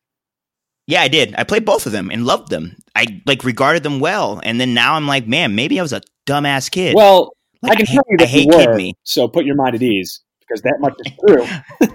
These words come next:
Speaker 1: <laughs> Um, I was very intelligent, okay?
Speaker 2: I'm not, I'm not.
Speaker 1: Kind of,
Speaker 2: <laughs>
Speaker 1: kind of, in a way. So, maybe.
Speaker 2: Look, whatever. We're just old and we're grumps, and that's what happened. Kingdom Hearts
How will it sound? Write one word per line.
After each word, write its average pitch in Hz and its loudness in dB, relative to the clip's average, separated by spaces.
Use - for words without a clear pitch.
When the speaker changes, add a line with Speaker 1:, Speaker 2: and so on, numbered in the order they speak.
Speaker 1:
<laughs> - -12
Um, 113 -4
I 156 0
was 165 -4
very 123 -2
intelligent, 95 -8
okay? 104 -6
Speaker 2:
I'm 117 -6
not, 127 -2
I'm 110 -6
not. 110 -6
Speaker 1:
Kind 101 -6
of, 98 -6
Speaker 2:
<laughs> 220 -4
Speaker 1:
kind 202 0
of, 220 -2
in 107 -6
a 104 -4
way. 101 -6
So, - -10
maybe. 101 -10
Speaker 2:
Look, 180 4
whatever. 170 4
We're 175 4
just 196 0
old 165 4
and 135 -4
we're 123 0
grumps, 135 -2
and 113 -6
that's 123 0
what 117 0
happened. 104 -4
Kingdom 262 0
Hearts 190 2